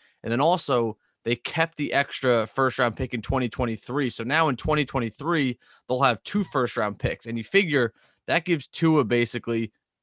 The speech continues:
this season and then the twenty twenty-two season. And then if the Dolphins say, "Hey," after his,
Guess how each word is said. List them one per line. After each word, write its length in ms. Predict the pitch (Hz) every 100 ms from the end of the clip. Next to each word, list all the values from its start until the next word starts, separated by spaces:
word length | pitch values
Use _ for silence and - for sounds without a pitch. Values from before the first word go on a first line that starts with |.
| _
this 200 | 135 156
season 800 | - - 151 185 180 160 175 175 -
and 100 | 123
then 120 | 123
the 60 | 113
twenty 280 | 156 151
twenty-two 460 | 139 143 127 - 190
season. 420 | - 120 113 113
And 140 | 113 120
then 200 | 117 - _ _ -
if 120 | 123
the 80 | 123
Dolphins 640 | 135 139 147 135 120 - -
say, 240 | - 131
"Hey," 240 | 123 139 123
after 340 | 120 - 123
his, 300 | 127 123 104